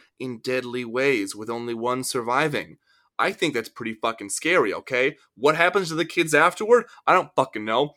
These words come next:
Augustus Gloop gets slurped up into somewhere. The other girl gets, like, chewed alive by, by squirrels. Um, the other one blows up, like, inflates, and I think she pops. Like, and then the other one, what's his face? Jimmy T V?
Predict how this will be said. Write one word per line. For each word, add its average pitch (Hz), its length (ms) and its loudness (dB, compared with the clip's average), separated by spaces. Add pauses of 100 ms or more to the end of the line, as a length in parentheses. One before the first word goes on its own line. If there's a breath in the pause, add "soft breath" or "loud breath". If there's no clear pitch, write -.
(120)
Augustus 160 440 -2
Gloop 202 340 -2
gets - 340 -2
slurped 165 360 0
up 185 180 4
into 110 220 -2
somewhere. 120 440 0 (220 soft breath)
The 185 80 6
other 240 160 8
girl 127 360 4 (200)
gets, 135 240 0
like, 131 240 2 (420)
chewed 202 320 -2
alive 151 460 6
by, 113 380 4 (260)
by 113 240 4
squirrels. 143 680 4 (260 soft breath)
Um, 147 200 4
the 190 100 8
other 269 100 8
one 214 280 6
blows 151 480 4
up, 190 280 2 (300)
like, 139 300 2
inflates, 143 760 2 (100)
and 131 140 2
I 113 120 2 (120)
think 135 160 0
she 349 160 0
pops. - 640 2 (460)
Like, 170 260 4
and 180 140 2
then 196 100 4
the 202 100 2
other 220 160 8
one, 233 320 4 (140 soft breath)
what's - 160 0
his 202 160 -4
face? 175 300 4
Jimmy 185 320 -2
T 202 200 -4
V? 214 320 0